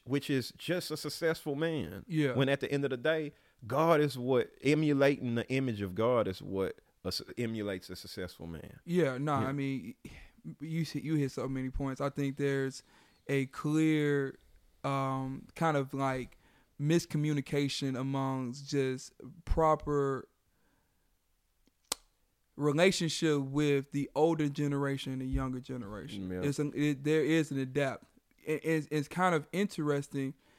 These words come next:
Speaker 2: and I don't know if this is something that you dealt with or experienced in your life as well, but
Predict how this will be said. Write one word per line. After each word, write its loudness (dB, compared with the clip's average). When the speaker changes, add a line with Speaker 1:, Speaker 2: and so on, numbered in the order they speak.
Speaker 2:
and 0
I 4
don't 4
know 6
if 2
this 4
is -12
something 2
that 2
you -2
dealt 6
with 0
or 2
experienced -2
in -2
your 0
life -2
as -6
well, 8
but 0